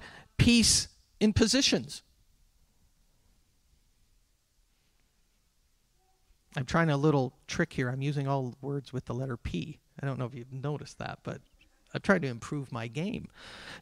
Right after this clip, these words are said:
Y-, you won't find peace in promotions. Because what's gonna happen is you're gonna see somebody else that gets promoted, and you're gonna have unrest and p-, stress. You're not gonna have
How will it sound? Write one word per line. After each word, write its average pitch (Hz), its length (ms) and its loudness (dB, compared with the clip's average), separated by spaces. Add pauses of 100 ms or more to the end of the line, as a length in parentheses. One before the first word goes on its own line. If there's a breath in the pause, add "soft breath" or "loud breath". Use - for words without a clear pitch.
Y-, 185 220 0
you 202 240 12
won't 233 340 12
find 226 580 10
peace - 500 6 (200)
in 196 300 6 (400)
promotions. 226 880 0 (2250)
Because 190 260 4
what's 208 160 6
gonna 190 140 6
happen 208 340 8
is 180 140 2
you're 202 100 -2
gonna 190 140 2
see 202 160 0
somebody 175 320 0
else 226 220 2
that - 60 -2
gets 143 200 -2
promoted, 151 480 -2
and 170 100 -2
you're 175 100 0
gonna 170 180 -2
have 170 160 0
unrest 202 480 -2
and 143 120 -6
p-, - 140 -18 (560)
stress. - 500 -10 (4000)
You're 160 140 8
not 220 180 12
gonna 226 180 12
have 220 320 10